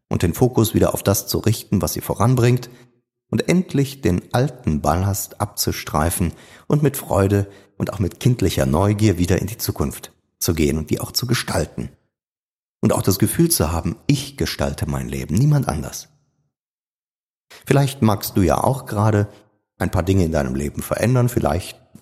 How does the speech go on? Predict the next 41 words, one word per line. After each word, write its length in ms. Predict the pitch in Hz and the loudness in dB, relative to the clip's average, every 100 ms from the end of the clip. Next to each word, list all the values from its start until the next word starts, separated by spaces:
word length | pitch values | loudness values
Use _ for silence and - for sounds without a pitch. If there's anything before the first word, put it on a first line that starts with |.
| _ | _
sogar 300 | 98 92 71 | -2 0 -2
gravierende 640 | - - 98 113 127 117 | -2 -2 2 4 4 2
Dinge. 280 | 110 113 110 - - - _ - - _ - | 4 4 2 -2 -16 -20 _ -20 -20 _ -2
Vielleicht 340 | 95 104 - | 0 0 -2
stellst 320 | - 101 98 | -2 0 0
du 60 | 104 | -2
dir 160 | 101 - | 0 -2
auch 100 | - | -4
gerade 320 | 90 95 98 | -2 0 0
die 140 | 87 | -2
Sinnfrage 760 | 78 98 120 - - 120 120 117 | 2 4 4 0 0 0 0 0
in 120 | 117 | 0
deinem 280 | 117 113 107 | 0 0 2
Leben. 460 | 110 110 123 - _ _ _ | 0 0 -4 -6 _ _ _
Das 120 | - 76 | -10 -8
ist 180 | - | -6
gut. 220 | - - - _ _ _ _ _ _ _ _ _ _ _ - - | -4 -4 -6 _ _ _ _ _ _ _ _ _ _ _ -16 -2
Auch 340 | 90 98 - | 0 0 -2
wenn 140 | 87 90 | 0 0
sich's 220 | 87 - | -2 -4
vielleicht 360 | 73 69 90 | -2 -2 -2
im 80 | 90 | -4
Moment 300 | 82 80 82 | -4 -4 -6
nicht 340 | 87 - _ - | -8 -10 _ -4
so 100 | 90 | 0
gut 240 | 98 - | 0 0
anfühlt. 480 | 98 - 82 71 - _ _ _ _ _ _ _ _ _ | 0 2 0 0 -12 _ _ _ _ _ _ _ _ _
Aber 140 | 92 95 | -2 0
ich 80 | |
sag 160 | 104 101 | 0 0
dir 160 | - 90 | 0 2
eines, 360 | 127 180 - | 4 2 2
in 120 | 110 | 0
den 100 | 104 | 2
letzten 380 | 101 107 - 98 | 2 0 -2 -2
fünfzehn 460 | 104 127 - 92 92 | 0 -2 -2 -2 2
Jahren 280 | 92 120 117 | 2 4 2
durfte 280 | 107 - | 2 0
ich 180 | 113 - | -6 0
immer 240 | 160 170 127 | 4 4 4
wieder 360 | 127 98 73 | 4 2 0